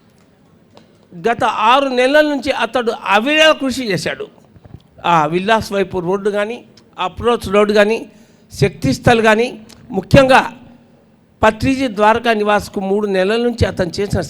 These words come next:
సేవ ఎనలేనిది. మనం అందరం కృతజ్ఞతలు చెప్పుకోవాలి, చప్పట్లు కొట్టాలి.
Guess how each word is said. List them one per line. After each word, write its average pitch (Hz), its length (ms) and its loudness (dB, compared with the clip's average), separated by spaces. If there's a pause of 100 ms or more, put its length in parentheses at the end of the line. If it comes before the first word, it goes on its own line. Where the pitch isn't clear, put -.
సేవ 220 180 2 (520)
ఎనలేనిది. 196 520 0
మనం 165 200 -2
అందరం 165 200 -6
కృతజ్ఞతలు 196 440 -4
చెప్పుకోవాలి, 196 440 -2
చప్పట్లు 151 400 -4
కొట్టాలి. - 320 -10